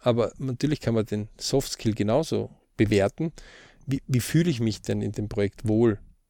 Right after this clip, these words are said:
Es gibt Projekte, die macht man einfach, weil man sich wohlfühlt. Bringen null, aber man fühlt sich wohl. Ähm, es gibt aber auch Projekte, die einfach viel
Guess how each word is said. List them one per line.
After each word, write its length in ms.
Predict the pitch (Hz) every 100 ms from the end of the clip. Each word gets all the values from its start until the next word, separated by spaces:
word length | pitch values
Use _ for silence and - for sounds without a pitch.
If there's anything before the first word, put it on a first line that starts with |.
| _ _ -
Es 120 | -
gibt 180 | 165 -
Projekte, 380 | 127 139 -
die 100 | 147
macht 320 | 123 123 - -
man 100 | 143
einfach, 200 | 131 123
weil 80 | 120
man 100 | 117
sich 220 | 110 -
wohlfühlt. 560 | 117 147 - 98 - - -
Bringen 320 | - 151 127 120
null, 280 | 147 240 - _
aber 220 | 131 131
man 140 | 131 117
fühlt 220 | 175 -
sich 200 | 120 -
wohl. 240 | 101 95 - _ _ _ _ _ _ - - - - - -
Ähm, 360 | - 117 120 110 - _
es 120 | -
gibt 180 | - 143
aber 140 | 147 143
auch 100 | -
Projekte, 400 | 131 127 - 139
die 120 | 123
einfach 220 | 120 135
viel 280 | - -